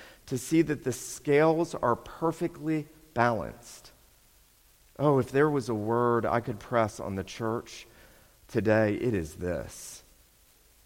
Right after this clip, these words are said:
You have multitudes crying out for practical living in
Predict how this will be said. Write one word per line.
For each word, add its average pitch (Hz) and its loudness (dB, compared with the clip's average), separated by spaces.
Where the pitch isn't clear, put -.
You 143 4
have 123 8
multitudes 131 4
crying 123 2
out 110 4
for 113 -2
practical 135 4
living 147 2
in 117 -2